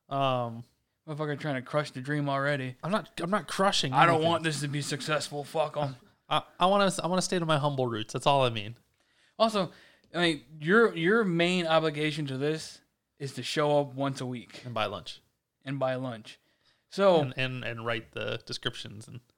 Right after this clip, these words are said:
Speaker 2: So, I mean, that's all you, that's how, that's all you need to keep it as.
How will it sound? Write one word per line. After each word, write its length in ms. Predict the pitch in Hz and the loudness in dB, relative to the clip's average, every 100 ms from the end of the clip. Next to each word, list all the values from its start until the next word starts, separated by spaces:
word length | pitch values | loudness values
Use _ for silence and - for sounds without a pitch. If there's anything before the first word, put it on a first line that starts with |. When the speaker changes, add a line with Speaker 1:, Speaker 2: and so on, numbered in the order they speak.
| _ _ _ - | _ _ _ -2
Speaker 2:
So, 120 | 185 | 0
I 40 | |
mean, 300 | 180 175 165 | 2 0 0
that's 200 | 156 185 | 0 2
all 120 | 226 220 | 4 4
you, 120 | 185 | 4
that's 220 | 180 170 | 0 0
how, 180 | 196 202 | 2 2
that's 220 | 151 180 | 2 -2
all 100 | 190 | 0
you 140 | 180 190 | 0 0
need 140 | 190 | 0
to 80 | 160 | -2
keep 260 | 143 240 170 | -6 -6 -4
it 100 | 135 | -4
as. 320 | 117 104 | -4 -6